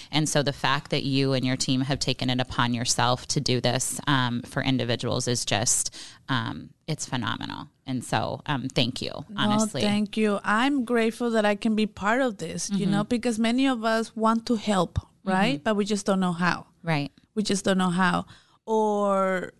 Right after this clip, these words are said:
Speaker 2: or we get tired in the process.
Speaker 1: Mm-hmm.
Speaker 2: So I've been blessed that I'm surrounded with the right people.
Speaker 1: People.
Speaker 2: And thank you, you, for bringing
Speaker 1: Yeah.
Speaker 2: me so more people can, you know,
Speaker 1: Yeah.
Speaker 2: share this
Speaker 1: Yes.
Speaker 2: information. And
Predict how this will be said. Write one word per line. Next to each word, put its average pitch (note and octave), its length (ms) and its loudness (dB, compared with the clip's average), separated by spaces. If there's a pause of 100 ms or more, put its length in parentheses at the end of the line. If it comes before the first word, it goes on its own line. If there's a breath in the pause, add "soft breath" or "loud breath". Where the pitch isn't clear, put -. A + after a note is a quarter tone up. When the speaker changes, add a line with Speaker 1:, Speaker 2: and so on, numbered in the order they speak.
Speaker 2:
or G3+ 140 4
we A3 180 2
get G#3 200 2
tired G3 360 2
in F#3+ 100 0
the F#3+ 60 -4
process. - 680 -2
Speaker 1:
Mm-hmm. F#3+ 380 0
Speaker 2:
So A3 160 -2
I've G3+ 180 2
been B3 280 0
blessed A3+ 600 0
that G3+ 400 2
I'm G3 440 0
surrounded G3+ 460 2
with G3+ 200 -2
the F#3+ 480 2
right G3 440 2 (600)
people. B3+ 400 0
Speaker 1:
People. F#3 80 4
Speaker 2:
And E3+ 220 0
thank C4+ 280 0
you, D#4+ 80 4
you, C4+ 260 2
for A#3+ 140 0
bringing A#3+ 320 2
Speaker 1:
Yeah. B3+ 60 4
Speaker 2:
me A#3+ 40 2
so A#3+ 120 0
more A3 160 2
people A#3 280 -2
can, A3 420 0
you A3 140 0
know, G3+ 300 2 (300 loud breath)
Speaker 1:
Yeah. F3 80 -14
Speaker 2:
share B3 300 2
this C4 200 -4
Speaker 1:
Yes. - 100 -2
Speaker 2:
information. G3+ 760 2 (420 loud breath)
And A#3 400 0